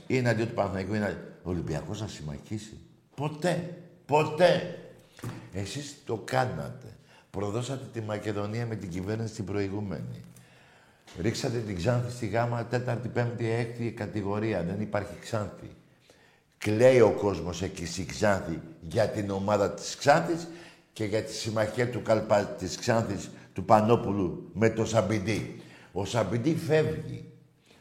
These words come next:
Ο Σαββίδης φεύγει. Στα αρχίδια του η Ξάνθη, στα αρχίδια του και η Μακεδονία. Τη δουλειά του την έκανε προδότες παουτζίδες. Αυτή είναι η αλήθεια.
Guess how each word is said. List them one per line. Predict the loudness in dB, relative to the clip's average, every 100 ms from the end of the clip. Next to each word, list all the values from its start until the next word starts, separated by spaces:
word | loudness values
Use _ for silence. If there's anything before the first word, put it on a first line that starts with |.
| _
Ο | -8
Σαββίδης | 2 4 6 2 0 2
φεύγει. | 4 4 2 -4 -8 -12 -18 -20 -20 -20 _ -4
Στα | 2
αρχίδια | 2 4 4 6 6
του | 4
η | -2
Ξάνθη, | 6 8 8 4 0 0
στα | 0 2
αρχίδια | 2 2 2 2
του | 2
και | -2
η | -2
Μακεδονία. | -2 0 2 2 0 -2 -4 -4 -4 -6 -10 -18 -20 -20 _
Τη | 0
δουλειά | 2 4 6 6
του | 6 0
την | -2 0 2
έκανε | 0 2 0 2 0
προδότες | 0 2 2 2 0 -4 0
παουτζίδες. | 2 2 0 -4 -6 -4 -6 -8 -12 -18 -20 -20 -20 -20 _ -2
Αυτή | -2 0 8 8
είναι | 10
η | 8
αλήθεια. | 6 4 0 -2 -6 -10